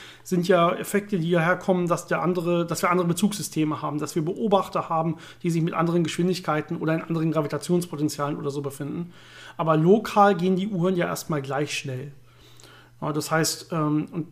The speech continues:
dass wir jetzt auf einmal den Raum bedeutungslos haben. Und ich, ich hab ja schon anfangs erwähnt oder gesagt, du möchtest jetzt ja, dass wir das, die Ausdehnung des Universums vielleicht damit erklären können,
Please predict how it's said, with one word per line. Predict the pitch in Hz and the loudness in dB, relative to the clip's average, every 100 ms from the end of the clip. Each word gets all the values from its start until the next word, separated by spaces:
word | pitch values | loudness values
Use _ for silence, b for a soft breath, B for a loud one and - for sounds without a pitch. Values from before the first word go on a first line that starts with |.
| - | -8
dass | 180 - | -6 -2
wir | 180 | 2
jetzt | 160 156 - | 2 0 -6
auf | - | -8
einmal | 151 156 | -4 -2
den | 156 151 | 0 0
Raum | 143 135 175 214 226 233 226 226 220 202 | -2 -2 4 6 8 6 4 2 0 -2
bedeutungslos | 175 151 160 196 214 202 185 - | -4 2 4 4 2 -2 -4 -2
haben. | 165 165 190 190 190 B B B - | 4 4 4 2 -2 B B B -6
Und | 175 156 - | -4 -4 -12
ich, | 170 160 101 - 110 | -14 -12 -14 -14 -16
ich | - | -4
hab | 202 | 2
ja | 208 | 4
schon | - 196 | 4 2
anfangs | 180 196 - - 226 220 | 0 0 -2 -10 -12 -8
erwähnt | 202 170 202 208 | -2 2 6 4
oder | 208 165 | 2 -2
gesagt, | 156 156 180 180 - 233 | 0 4 4 4 -4 -8
du | 156 | 0
möchtest | 165 180 196 - | 2 2 -2 -2
jetzt | 196 180 - | -2 -2 -2
ja, | 175 156 156 156 | 0 4 4 2
dass | 151 - 170 | -2 -4 -2
wir | 151 | -2
das, | 156 - - | -4 -8 -12
die | 196 - | -14 -2
Ausdehnung | 196 233 - 226 214 214 208 | 2 2 2 2 4 4 2
des | 190 - | 0 -2
Universums | 190 156 156 214 240 240 233 | -2 2 4 4 4 0 -2
vielleicht | - 180 156 | -2 -2 0
damit | 151 202 220 | 2 2 0
erklären | - 185 180 | -2 0 0
können, | 180 175 170 | -2 0 0